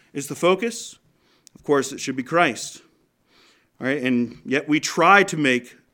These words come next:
styles and spectacles the, the focus of our church, don't we? We try to do that. We think, "Oh, well, we,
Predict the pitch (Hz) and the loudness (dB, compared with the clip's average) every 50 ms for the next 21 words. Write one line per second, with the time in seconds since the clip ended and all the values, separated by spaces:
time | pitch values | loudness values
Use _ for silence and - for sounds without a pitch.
0 | _ - - - - 160 147 147 143 147 147 160 175 185 180 - 165 139 127 - | _ -16 -10 -2 2 4 6 6 6 4 2 0 -4 -6 -6 -6 -8 -8 -8 -6
1 | - 147 127 127 - - - - 131 127 131 127 - - 151 131 117 117 127 131 | -6 -6 -6 -6 -8 -16 -12 -10 -10 -10 -10 -12 -14 -16 -14 -14 -12 -12 -14 -16
2 | 135 123 - 131 117 110 - 117 107 - - 110 107 110 107 - - 107 - - | -16 -14 -12 -10 -12 -10 -12 -14 -14 -14 -16 -16 -16 -16 -16 -16 -16 -18 -18 -16
3 | - 123 107 104 104 104 98 _ _ _ _ _ _ _ _ - 143 139 - 160 | -14 -14 -14 -14 -16 -20 -20 _ _ _ _ _ _ _ _ -14 -10 -4 0 2
4 | 160 151 117 101 95 95 90 95 101 113 139 170 - _ _ _ _ _ _ _ | 2 2 0 -4 -8 -12 -14 -14 -16 -16 -18 -20 -20 _ _ _ _ _ _ _
5 | _ - - 120 120 120 - 139 127 131 190 208 208 160 147 147 139 143 156 160 | _ -20 -16 -14 -12 -8 -4 -4 0 4 4 6 6 6 4 2 0 0 0 0
6 | 151 151 | 0 0